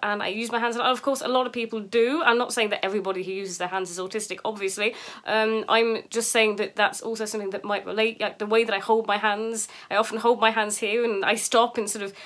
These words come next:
what probably <laughs> looks like very unusual positions. I stop with my hands just randomly like this. The excitement about sensory stimulation. So I,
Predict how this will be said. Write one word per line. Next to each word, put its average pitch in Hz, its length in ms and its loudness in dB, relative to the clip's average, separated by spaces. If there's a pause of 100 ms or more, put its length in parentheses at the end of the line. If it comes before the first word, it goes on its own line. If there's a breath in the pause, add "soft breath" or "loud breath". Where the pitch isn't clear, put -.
(140 loud breath)
what 240 160 2
probably 233 220 0
<laughs> 226 80 -4
looks 285 180 -2
like 220 160 0
very 247 220 4
unusual 247 520 -2
positions. 262 540 -2
I 233 100 4
stop 262 320 4
with 247 100 2
my 226 120 4
hands 226 240 4
just 214 160 -4
randomly 214 320 0
like 208 240 0
this. 233 220 -2 (280 loud breath)
The 247 120 10
excitement 302 520 8
about 254 260 8
sensory 269 520 2
stimulation. 220 840 0
So 220 320 2 (340 loud breath)
I, 254 300 6